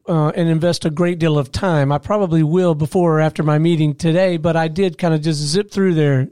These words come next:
the, the other day. And, um, I mean,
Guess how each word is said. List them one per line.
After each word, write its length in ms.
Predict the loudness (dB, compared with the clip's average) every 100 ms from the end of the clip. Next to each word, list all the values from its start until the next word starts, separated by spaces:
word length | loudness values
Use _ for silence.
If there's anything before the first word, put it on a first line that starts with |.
| -6
the, 160 | -4 -4
the 180 | 0 0
other 200 | 2 0
day. 260 | 0 0 -2 -6 -20 _ _
And, 360 | -2 0 2 0
um, 340 | 0 0 -2 -4
I 80 | -2
mean, 220 | -2